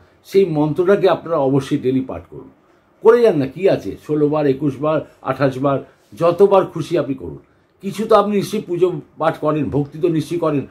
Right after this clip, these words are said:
আদ্যা স্তোত্র আমি শুনেছি আপনার করেন, আর সূর্য প্রণাম করেন, আর অনেক রকমের মানে, আহ, মন্ত্রপাঠ ইত্যাদি করেন, এগুলো ঠিক, সব ঠিক আছে, আমি মানছি, এগুলো ভীষণ ভালো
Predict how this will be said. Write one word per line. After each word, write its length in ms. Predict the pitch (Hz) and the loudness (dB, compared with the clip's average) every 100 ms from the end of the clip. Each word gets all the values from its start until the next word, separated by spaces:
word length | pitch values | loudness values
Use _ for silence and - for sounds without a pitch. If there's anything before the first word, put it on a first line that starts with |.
| _ - | _ -10
আদ্যা 340 | 123 120 143 | -6 0 0
স্তোত্র 380 | 135 143 135 139 | 0 -4 -2 -2
আমি 120 | 139 | -2
শুনেছি 520 | 127 131 131 143 131 - _ | 0 0 2 2 2 -2 _
আপনার 340 | - 117 127 127 | -12 -8 -8 -4
করেন, 360 | 127 131 120 104 _ _ | 0 0 0 -8 _ _
আর 360 | - 107 104 87 - _ | -10 -8 -6 -8 -14 _
সূর্য 320 | - 143 131 | -2 0 2
প্রণাম 320 | 139 131 135 | 0 2 0
করেন, 380 | 131 127 127 117 87 _ - | 0 0 -2 -4 -10 _ -6
আর 120 | 147 | -4
অনেক 360 | 139 143 170 156 | 0 2 2 0
রকমের 480 | 147 160 151 131 101 _ _ 107 | 0 0 0 0 -4 _ _ -8
মানে, 300 | 127 127 110 | -4 -4 -4
আহ, 360 | 95 104 104 | -10 -12 -12
মন্ত্রপাঠ 600 | 104 131 131 135 139 131 | -4 -2 0 0 0 -2
ইত্যাদি 340 | 123 131 127 131 | -4 -6 -4 -4
করেন, 320 | 123 117 98 - _ - | -4 -6 -6 -14 _ -8
এগুলো 300 | 175 190 196 - | -6 -2 -4 -4
ঠিক, 220 | 190 - | -6 -6
সব 280 | - 170 170 | -2 -2 0
ঠিক 160 | 139 90 | -4 -4
আছে, 240 | 90 78 | -10 -8
আমি 100 | 127 | -4
মানছি, 380 | 131 113 90 - _ _ _ | -4 -4 -8 -14 _ _ _
এগুলো 220 | 151 185 | -2 0
ভীষণ 280 | 156 143 202 | 2 0 0
ভালো 320 | 165 120 92 | 0 -2 -2